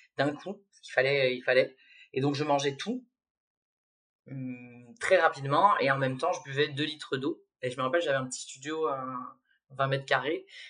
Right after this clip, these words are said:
Et en fait, je marchais autour de la table pour créer, euh, bon, bah, en fait, ça fait vomir parce que ton estomac, en fait, bouge, quoi.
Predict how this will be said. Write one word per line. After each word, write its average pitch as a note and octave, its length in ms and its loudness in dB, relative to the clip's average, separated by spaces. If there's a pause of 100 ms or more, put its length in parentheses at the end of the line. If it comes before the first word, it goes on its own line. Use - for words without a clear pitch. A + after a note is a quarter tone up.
Et - 40 -4
en C#3 60 -4
fait, C#3 80 2
je D3+ 80 -6
marchais D3+ 380 4
autour D3+ 280 0
de C#3+ 60 0
la C3+ 140 6
table E3+ 480 0
pour - 160 -20
créer, D3+ 380 4
euh, B2+ 300 4
bon, A#2 140 -10
bah, G#2+ 80 -10
en G#2+ 80 -10
fait, - 180 -16 (380)
ça - 140 -10
fait A#2+ 160 -2
vomir A#2+ 380 0
parce B2 140 -8
que A2+ 260 -16
ton A#2+ 200 -14
estomac, B2 360 -6
en B2 80 0
fait, A#2 200 -12
bouge, C#3 200 -18
quoi. - 200 -14